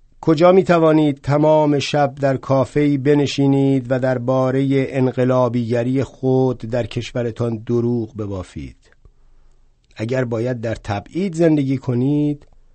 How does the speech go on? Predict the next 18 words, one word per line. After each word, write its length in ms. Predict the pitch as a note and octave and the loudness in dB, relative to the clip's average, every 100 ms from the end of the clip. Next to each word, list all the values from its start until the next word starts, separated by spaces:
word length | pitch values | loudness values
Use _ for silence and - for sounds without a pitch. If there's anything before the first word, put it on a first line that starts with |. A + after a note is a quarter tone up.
| _ - | _ -8
در 180 | A2 | -6
پاریس 580 | A2 - A2 C3 A2+ - - | -6 -6 -2 0 -2 -8 -12
تبعیدی 480 | F2+ D#2+ - E2+ C#2 | -12 -12 -18 -20 -20
باشید. 560 | - - - _ _ _ - _ _ _ _ _ _ _ _ - _ _ _ _ _ _ | -20 -20 -20 _ _ _ -20 _ _ _ _ _ _ _ _ -20 _ _ _ _ _ _
پاریس 640 | - F3 G3 G#3+ G#3+ G3 - | 2 4 6 4 2 0 4
ماه 380 | E3 E3+ D#3+ D3+ | 6 8 8 4
عسلمان 720 | C3+ C#3 - D#3+ C#3 B2+ A#2 | 0 0 4 4 6 4 2
بود. 460 | A2+ G#2+ G#2 G2 - _ _ _ | -2 -2 -4 -8 -16 _ _ _
جنی 480 | B2+ D3+ D#3 E3+ E3+ | 0 4 8 8 6
آپارتمانی 800 | - D3 D3 C#3 - D3 D#3 D#3 | 4 0 2 2 4 4 4 2
خیلی 560 | - E3 E3+ E3 D3+ | 2 4 6 6 4
کوچک 480 | C#3 - B2+ D#3 D3 - | -2 -2 0 2 0 2
در 140 | C3+ | 0
محلهٔ 720 | C3 B2 B2+ C3 C#3 C#3 C3+ | 2 2 0 0 2 2 2
لاتینی 720 | B2 A#2+ A2 A#2+ A2+ B2+ C3 A#2+ | 2 0 -2 -4 0 0 0 -2
گیر 200 | A#2 A#2 | -2 -2
آورده 400 | G2 F#2 E2 C#2+ | -4 -8 -14 -16
بود. 380 | C2+ G1+ _ | -16 -20 _